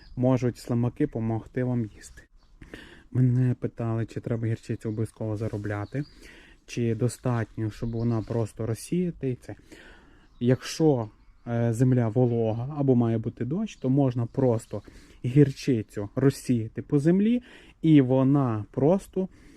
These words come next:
е, буде собі нормально зійде. Але якщо суха земля і,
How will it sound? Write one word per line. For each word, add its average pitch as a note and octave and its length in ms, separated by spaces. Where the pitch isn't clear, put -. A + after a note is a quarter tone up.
е, A#2 280
буде D3 420
собі A#2+ 500
нормально A#2 600
зійде. A2 400
Але C3+ 260
якщо C3+ 300
суха B2 380
земля C3 560
і, C3+ 320